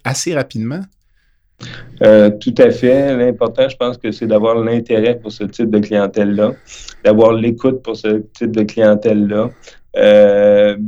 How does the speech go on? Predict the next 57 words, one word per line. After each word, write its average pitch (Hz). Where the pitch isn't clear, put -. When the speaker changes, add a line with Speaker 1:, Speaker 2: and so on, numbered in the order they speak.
Speaker 2:
puis, 110
au 113
fond, 135
c'est, 117
c'est 117
un 110
peu 147
comme 117
le 104
V 110
I 107
H 113
à 107
l'époque, 117
hein. 120
Speaker 1:
Mm-hmm. 123
Speaker 2:
Il 131
y 107
a, 104
il 104
y 117
a 113
des 117
médecins 113
de 117
famille 123
à 113
Montréal 110
qui -
ont 107
des 107
grandes 120
cliniques 113
V 113
I 104
H, 90
puis -
ce -
sont 104
pas 113
des 107
spécialistes 107
en 101
microbiologie, 104
là. 104
Euh, 101
donc, 107
un 110
interniste, 110
euh, 98
en 104
fait, 123
peu 117
importe 123
la 113
spécialité, 110
que, 110